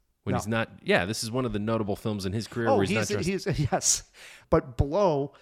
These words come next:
Speaker 2: with Johnny Depp, Penelope Cruz, you always sidetracked me here,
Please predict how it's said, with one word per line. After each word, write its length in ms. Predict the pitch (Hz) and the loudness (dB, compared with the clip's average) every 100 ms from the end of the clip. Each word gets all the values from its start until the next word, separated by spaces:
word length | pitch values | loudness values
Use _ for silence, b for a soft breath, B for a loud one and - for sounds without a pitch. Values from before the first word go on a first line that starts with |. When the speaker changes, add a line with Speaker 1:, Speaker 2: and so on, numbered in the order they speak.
| b b b | b b b
Speaker 2:
with 140 | 135 | -2
Johnny 300 | 127 151 156 | 2 2 0
Depp, 220 | 135 147 - | 0 -2 -2
Penelope 340 | 143 147 143 | 0 0 -2
Cruz, 560 | - 151 143 135 120 - - _ | -4 0 2 0 -2 -10 -16 _
you 300 | 160 160 196 | -8 -2 0
always 240 | 190 139 - | 0 -2 -8
sidetracked 640 | - - 170 - 127 104 127 | -8 -4 -4 -2 -6 -4 -6
me 80 | |
here, 220 | 117 127 | -2 -2